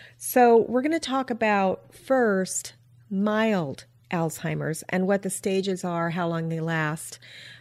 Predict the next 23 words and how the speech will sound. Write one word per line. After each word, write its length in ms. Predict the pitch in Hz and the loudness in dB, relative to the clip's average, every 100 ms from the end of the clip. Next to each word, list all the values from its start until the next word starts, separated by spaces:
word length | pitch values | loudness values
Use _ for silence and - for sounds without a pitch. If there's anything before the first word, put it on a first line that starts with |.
| - | -4
The 80 | - | 2
article 340 | 208 262 240 | 2 2 0
does 280 | 220 214 214 | 2 2 2
say 260 | - 202 196 | 0 0 0
two 240 | - 208 | -2 -2
to 80 | 214 | -2
four 260 | - 208 | -2 -2
years 640 | 208 190 180 175 170 180 - | -2 -2 -2 0 -2 -4 -8
normally, 600 | 180 175 170 165 160 151 | -4 -2 -2 -2 -2 -4
but 340 | 180 180 - - | -2 -2 -2 -4
as 320 | - 208 220 196 | -2 2 2 0
you 260 | 214 233 | 0 0
know, 640 | 220 208 214 175 160 180 208 - - | 2 2 2 0 0 -2 -4 -16 -14
because 400 | - 202 196 180 | -6 0 0 0
you've 160 | 202 190 | -4 -2
been, 320 | 196 175 170 - - | -2 0 -4 -8 -6
you've 300 | 185 196 - | -2 -2 0
dealt 240 | 208 190 | 0 0
with 100 | 208 | -2
this 160 | 185 170 | -4 -6
in 40 | |
the 60 | 175 | -8
past, 400 | 269 294 247 | -4 -4 -4